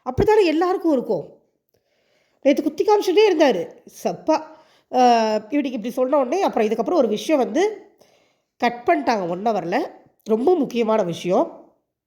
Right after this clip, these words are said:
பிரவீன் கிட்ட விக்ரம் பேசினாரு. விக்ரம் அப்பயும் சொன்னாரு, "நான் மணி பாக்ஸ் எடுத்துட்டு போயிடுறேன்டா, என்னால முடியல,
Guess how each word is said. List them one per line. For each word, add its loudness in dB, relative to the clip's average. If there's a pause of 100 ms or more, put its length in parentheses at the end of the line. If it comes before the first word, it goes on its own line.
(480)
பிரவீன் 0
கிட்ட 2
விக்ரம் -2
பேசினாரு. -4 (600)
விக்ரம் 0
அப்பயும் -2
சொன்னாரு, -4
"நான் -4
மணி -8
பாக்ஸ் -4
எடுத்துட்டு -12
போயிடுறேன்டா, 0
என்னால 0
முடியல, -2